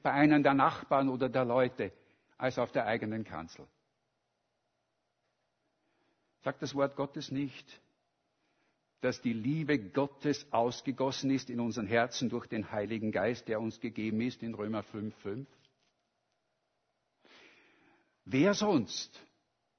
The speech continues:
als wir können diese Liebe haben, diese Chesed-Liebe?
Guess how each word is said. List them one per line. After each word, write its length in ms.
als 260
wir 380
können 340
diese 300
Liebe 560
haben, 440
diese 220
Chesed-Liebe? 1080